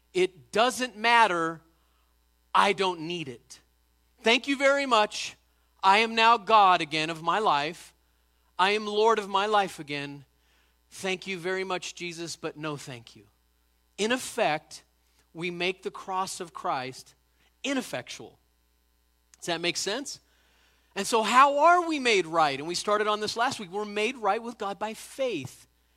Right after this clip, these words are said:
in Jesus Christ. Now, I want to talk about a theological word here. If you're a note taker, I want to talk about the word justification. Can you say justification? It's, it's actually in the original language, it's the, the word that Paul uses here.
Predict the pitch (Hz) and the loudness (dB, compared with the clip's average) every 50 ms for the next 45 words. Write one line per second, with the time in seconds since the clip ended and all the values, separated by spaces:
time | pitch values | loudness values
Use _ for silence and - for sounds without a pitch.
0 | _ _ - 160 156 156 156 151 151 165 - - 208 190 156 - 175 175 208 269 | _ _ -14 -14 -12 -12 -12 -12 -10 -10 -8 -6 -6 -6 -6 -4 -4 -4 -4 -4
1 | 320 320 311 - 233 226 226 - 220 220 202 185 165 - - 180 180 190 190 185 | -6 -8 -6 -4 -4 -2 -2 -2 -2 0 0 -2 -4 -8 -12 -12 -10 -8 -4 -2
2 | 180 190 180 175 180 156 165 156 139 131 127 127 123 120 120 110 127 117 120 147 | -2 -2 -2 -4 -8 -12 -12 -12 -12 -10 -10 -10 -10 -12 -14 -16 -16 -16 -16 -18
3 | - _ _ _ _ _ _ _ _ _ - 139 131 147 165 165 156 156 165 175 | -20 _ _ _ _ _ _ _ _ _ -18 -12 -8 -6 -6 -4 -4 -4 -4 -6
4 | 175 - - 165 143 143 - 156 160 160 170 185 202 196 - 190 175 - 190 170 | -6 -8 -8 -8 -8 -6 -6 -6 -6 -6 -6 -8 -10 -8 -8 -10 -10 -8 -8 -8
5 | 170 160 - 165 151 147 151 147 143 117 - - 147 147 147 - - - 143 - | -8 -8 -10 -12 -10 -10 -10 -10 -12 -16 -18 -14 -12 -12 -10 -12 -14 -16 -16 -18
6 | - 139 - - 135 139 139 - - 104 110 - 139 135 131 - 147 139 135 143 | -18 -14 -12 -12 -12 -12 -12 -14 -16 -18 -18 -18 -16 -14 -12 -10 -10 -10 -10 -12
7 | 139 147 - - 143 143 131 - 143 147 143 - 185 202 226 _ _ _ _ _ | -12 -12 -14 -18 -20 -18 -14 -14 -14 -14 -14 -16 -18 -20 -20 _ _ _ _ _
8 | _ _ _ _ _ _ _ _ _ _ _ _ _ _ _ _ _ _ _ - | _ _ _ _ _ _ _ _ _ _ _ _ _ _ _ _ _ _ _ -10
9 | 165 160 - - - 190 151 - - - 196 208 226 - - 240 233 226 220 - | -10 -8 -8 -8 -6 -6 -6 -6 -4 -2 -2 -2 -2 -2 -4 -6 -6 -6 -6 -6
10 | 175 180 180 180 170 160 170 165 165 190 190 190 170 156 151 147 156 143 143 139 | -6 -6 -4 -4 -4 -4 -6 -6 -6 -6 -6 -4 -6 -6 -6 -8 -8 -10 -10 -12
11 | - - 151 143 135 139 - _ _ _ _ 143 139 131 131 143 151 160 160 143 | -12 -10 -10 -10 -10 -12 -16 _ _ _ _ -18 -16 -12 -8 -6 -6 -6 -6 -8
12 | 160 156 - _ _ _ - - 147 139 143 151 165 165 147 _ _ _ _ _ | -10 -10 -12 _ _ _ -8 -6 -6 -4 -4 -6 -8 -10 -16 _ _ _ _ _
13 | 147 147 143 131 - - 127 - - 139 123 131 147 | -12 -12 -10 -10 -12 -12 -14 -12 -12 -12 -12 -12 -14